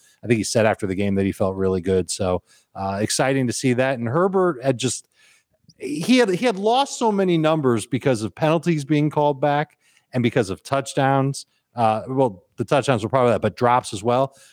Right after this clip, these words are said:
More of that happened today. Two more penalties today cost him a touchdown,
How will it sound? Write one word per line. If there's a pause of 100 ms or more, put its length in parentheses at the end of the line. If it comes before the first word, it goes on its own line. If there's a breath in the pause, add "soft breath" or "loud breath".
More
of
that
happened
today.
Two
more
penalties
today (280 soft breath)
cost
him
a
touchdown,